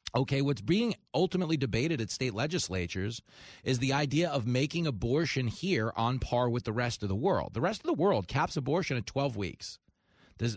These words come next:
nobody out there in the world letting you go beyond fifteen. Nobody. Except who? Except who? China and North Korea,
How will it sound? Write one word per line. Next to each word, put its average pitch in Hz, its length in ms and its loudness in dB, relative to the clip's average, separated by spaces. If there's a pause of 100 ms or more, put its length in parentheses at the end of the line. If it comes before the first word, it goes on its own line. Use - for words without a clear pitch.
nobody 143 800 2
out 143 200 2
there 151 180 2
in 151 80 2
the 135 80 0
world 113 420 2
letting 127 220 -2
you 123 80 0
go 127 160 2
beyond 113 320 0
fifteen. 104 600 -2
Nobody. 107 540 0 (260)
Except - 520 -2
who? 170 320 6 (240)
Except - 480 0
who? 117 340 2 (360)
China 156 580 4 (400)
and 117 180 2
North 135 280 4
Korea, 131 460 2